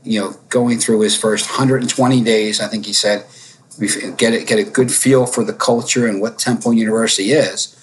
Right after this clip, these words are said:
because we're the fifth winningest basketball program in the history of the sport. You know, we, we're not broke. Got a lot of great things going here. So I think that he's doing a great job of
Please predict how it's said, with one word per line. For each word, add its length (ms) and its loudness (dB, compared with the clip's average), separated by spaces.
because 500 2
we're 120 2
the 80 0
fifth 280 0
winningest 440 2
basketball 440 0
program 480 -4
in 80 -12
the 60 -8
history 340 -2
of 80 -6
the 60 -6
sport. 460 0
You 80 -2
know, 160 -2
we, 320 -6
we're 120 0
not 320 -2
broke. 480 2
Got 160 0
a 60 2
lot 120 4
of 60 0
great 280 0
things 260 2
going 340 0
here. 280 -10
So 340 -2
I 60 -16
think 260 -2
that 140 0
he's 280 0
doing 240 2
a 60 0
great 300 0
job 380 -2
of 220 -6